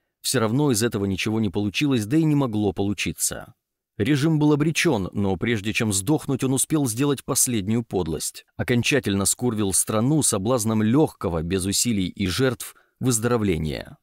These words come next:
Успех этого обмана, особенно среди интеллигенции, люди попроще отнеслись к горбачевским хитростям с крайним недоверием,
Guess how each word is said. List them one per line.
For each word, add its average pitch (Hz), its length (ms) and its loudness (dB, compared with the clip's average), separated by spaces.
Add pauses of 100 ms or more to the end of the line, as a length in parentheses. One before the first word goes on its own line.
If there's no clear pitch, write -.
(580)
Успех 143 420 0
этого 131 300 0
обмана, 131 560 0
особенно 98 540 0
среди 104 340 -2
интеллигенции, 101 920 0 (240)
люди 95 240 -2
попроще 98 520 -2
отнеслись 101 480 -4
к 90 40 -6
горбачевским 95 640 -4
хитростям 95 500 -4
с - 80 0
крайним 87 400 -2
недоверием, 92 640 -2